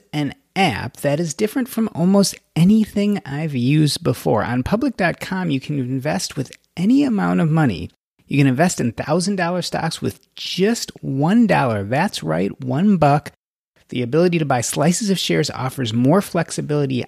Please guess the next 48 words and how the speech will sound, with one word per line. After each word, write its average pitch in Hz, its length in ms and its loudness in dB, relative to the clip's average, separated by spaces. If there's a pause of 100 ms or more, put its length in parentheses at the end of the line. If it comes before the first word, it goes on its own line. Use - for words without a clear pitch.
on 117 300 -10
what 113 180 -4
you 135 480 4
want 120 320 2
to - 220 -8
add 117 380 -4
to - 140 -6
your 110 160 2
portfolio. 107 1160 0 (460)
One 269 120 2
of 302 40 0
the 311 80 2
cool 277 200 4
things 226 280 2
about 180 340 2
Public 190 420 2 (100)
is 160 440 0
it's 165 180 -8
not 190 480 0
only 214 420 2
a 170 140 0
means 196 580 2
to 247 180 -4
invest, 127 800 0
but 208 220 2
it's 240 220 0
also 269 680 0
a 190 100 -4
social 180 800 0
app. 107 400 -8
That's 175 320 -2
right. 147 200 0
You 165 220 0
can 214 380 -4
follow 175 560 2
along 165 460 4
with 131 180 2
other 165 260 -2
investors 127 640 -4
and - 340 -6
see 220 440 0
what 208 320 0
they're 196 200 2
thinking 185 480 -2
about 147 560 -4
the 196 80 2
market 185 580 0
today. 110 640 -2